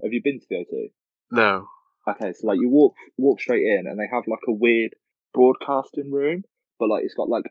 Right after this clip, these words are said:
Speaker 1: open windows, so, like, everybody can see in.
Speaker 2: Yeah.
Speaker 1: And, like, Sky do, like, live thing, things there. I don't know what. Um, but they were interviewing Sheamus and Wade Barrett.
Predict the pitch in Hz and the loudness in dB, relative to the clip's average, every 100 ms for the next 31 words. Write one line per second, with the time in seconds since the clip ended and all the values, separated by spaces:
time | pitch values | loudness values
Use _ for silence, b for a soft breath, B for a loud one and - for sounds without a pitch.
0 | - 127 - 120 127 127 139 143 - 101 | -2 -2 -2 -8 -8 -6 -6 -6 -4 -2
1 | 98 95 117 104 107 - 117 - 107 110 | 0 -2 -4 -2 -4 -4 -8 -2 0 0
2 | 156 _ _ _ - 147 98 - _ _ | -2 _ _ _ 2 4 4 -2 _ _
3 | _ - _ - 110 104 - _ - 107 | _ -20 _ -2 -2 -2 -14 _ 4 4
4 | - - 113 110 104 98 95 101 98 95 | 4 4 4 6 6 6 6 6 6 4
5 | 92 - - - 120 107 _ - - 120 | -2 -10 -20 -2 -2 -2 _ -2 0 2
6 | 110 95 76 67 87 - 101 87 90 92 | -2 0 2 4 2 -4 -4 0 0 0
7 | 76 78 - - _ _ _ 107 101 101 | 2 2 0 -14 _ _ _ 0 0 0
8 | 107 110 113 120 113 110 110 104 98 98 | 0 2 2 0 -4 -2 0 0 -4 -14
9 | _ - 104 104 98 - 104 95 95 95 | _ -8 -6 -6 -12 -10 -10 -8 -6 -2
10 | 123 - - | 2 2 0